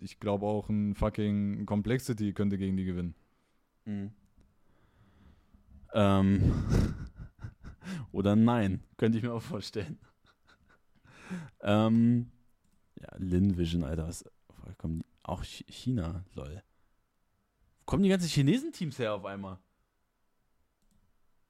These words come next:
Speaker 2: Was ist denn das
Speaker 1: Ja,
Speaker 2: für eine
Speaker 1: also,
Speaker 2: wilde Scheiße?
Speaker 1: m, ja, bei so E S L Pro League, wenn's halt, äh, viele Teams gibt, ein paar Slots für Asien, dann sind das halt so die Teams, die dabei sind, ne?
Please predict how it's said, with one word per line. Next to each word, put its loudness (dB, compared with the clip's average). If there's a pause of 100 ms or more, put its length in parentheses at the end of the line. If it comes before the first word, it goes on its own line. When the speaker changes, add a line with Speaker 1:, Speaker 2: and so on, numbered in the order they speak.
(120)
Speaker 2:
Was -18
ist -10
denn 2
das 2
Speaker 1:
Ja, -2
Speaker 2:
für 2
eine 4
Speaker 1:
also, 2
Speaker 2:
wilde 2
Scheiße? 2
Speaker 1:
m, -2 (440)
ja, -8
bei -6
so -6
E -4
S -4
L -2
Pro 0
League, -4
wenn's -4
halt, -6
äh, -8
viele -6
Teams -4
gibt, -6
ein -6
paar -2
Slots -8
für -10
Asien, -4
dann -4
sind -6
das -8
halt -6
so -8
die -8
Teams, -8
die -6
dabei -2
sind, -4
ne? -6